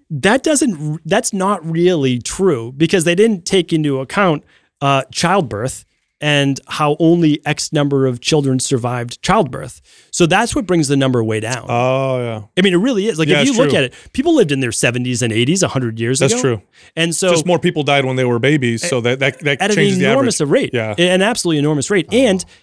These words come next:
Speaker 1: they also, a lot of, unfortunately, uh, children did not survive childhood because of the different disease back then that we can now easily cure for.
Speaker 2: Interesting. You
Speaker 1: Mm.
Speaker 2: brought up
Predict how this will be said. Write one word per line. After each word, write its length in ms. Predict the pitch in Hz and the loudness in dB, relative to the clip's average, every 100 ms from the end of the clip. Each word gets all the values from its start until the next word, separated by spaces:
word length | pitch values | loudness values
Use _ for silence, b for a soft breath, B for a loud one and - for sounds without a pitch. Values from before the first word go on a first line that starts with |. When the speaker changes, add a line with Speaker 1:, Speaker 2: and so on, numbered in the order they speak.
| b - | b -2
Speaker 1:
they 140 | 151 | 0
also, 540 | 180 240 - 147 139 - _ - | 2 0 2 2 2 -4 _ -4
a 80 | |
lot 320 | 156 147 147 262 | -2 2 2 2
of, 220 | 160 - | -2 -4
unfortunately, 680 | 143 127 214 269 139 123 120 B B B - | -4 2 2 2 -2 0 0 B B B -4
uh, 160 | 139 127 | -2 0
children 400 | - 214 170 127 | 2 4 2 2
did 100 | 139 | 0
not 220 | 139 - | -2 -2
survive 420 | 151 127 131 123 | -2 0 -2 -4
childhood 680 | - 131 185 160 113 117 B B - | -8 -2 0 2 0 -2 B B -8
because 440 | 135 - 190 190 | -8 -2 0 2
of 340 | 131 117 - 214 | 2 0 -8 -2
the 120 | 135 | 0
different 300 | 127 123 113 | 0 -2 -4
disease 440 | 113 101 117 117 - | -2 0 0 0 0
back 300 | 113 104 - | -2 -4 -2
then 160 | 110 | -2
that 120 | 107 110 | -2 -4
we 100 | 104 | -8
can 180 | 107 107 | -4 -2
now 300 | 127 123 110 - | 0 -2 -6 -2
easily 600 | 196 202 147 110 104 110 _ | 2 4 2 -2 -6 -12 _
cure 280 | - 107 98 | -4 -4 -4
for. 320 | - 104 - - | -14 -16 -16 -2
Speaker 2:
Interesting. 400 | 147 151 147 117 b | -2 -2 -6 -10 b
You 120 | - 160 | -6 2
Speaker 1:
Mm. 20 | |
Speaker 2:
brought 160 | 262 | 4
up 120 | 262 | 2